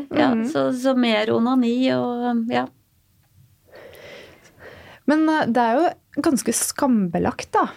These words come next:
Speaker 2: i enkelte, eh, samfunn, vil jeg tro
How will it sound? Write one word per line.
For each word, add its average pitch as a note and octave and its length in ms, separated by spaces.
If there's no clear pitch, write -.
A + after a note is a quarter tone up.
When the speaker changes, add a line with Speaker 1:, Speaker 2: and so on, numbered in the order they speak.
Speaker 2:
i C4+ 160
enkelte, G3 800
eh, G3+ 760
samfunn, A3+ 760
vil A#3+ 140
jeg C#4 140
tro G#3+ 280